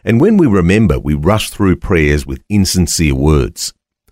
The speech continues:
Our thoughts disperse like a covey of quail. Why does this happen? You can pray anywhere at any time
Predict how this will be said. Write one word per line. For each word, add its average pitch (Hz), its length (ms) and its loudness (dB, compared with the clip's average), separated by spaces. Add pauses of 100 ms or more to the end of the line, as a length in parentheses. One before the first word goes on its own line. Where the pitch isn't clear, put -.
(300)
Our 82 120 -4
thoughts 120 400 -2
disperse 95 580 0
like 78 140 -2
a 69 80 -8
covey 95 400 0
of 78 160 -2
quail. 65 440 -4 (840)
Why - 160 -4
does 175 160 0
this 143 160 0
happen? - 400 -4 (560)
You 87 100 -10
can 73 140 -6
pray 69 260 -2
anywhere 76 380 0
at 65 100 -10
any 90 240 0
time 78 400 -2